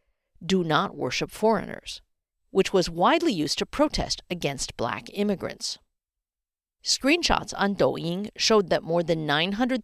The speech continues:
thousand users participated in the Do Not Worship Foreigners challenge before it was taken down.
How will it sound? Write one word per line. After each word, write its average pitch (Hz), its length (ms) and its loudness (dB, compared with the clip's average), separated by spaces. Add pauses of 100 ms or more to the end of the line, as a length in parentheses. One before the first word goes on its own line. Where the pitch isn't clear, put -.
thousand 254 440 2
users 139 340 -6
participated 226 720 -2
in 180 240 -2
the 156 200 -2 (240)
Do 175 120 -2
Not 160 260 0
Worship 185 380 -2
Foreigners 226 480 0
challenge 240 600 0
before 156 460 -4
it 143 100 -6
was 202 160 -6
taken - 360 -8
down. 135 320 -4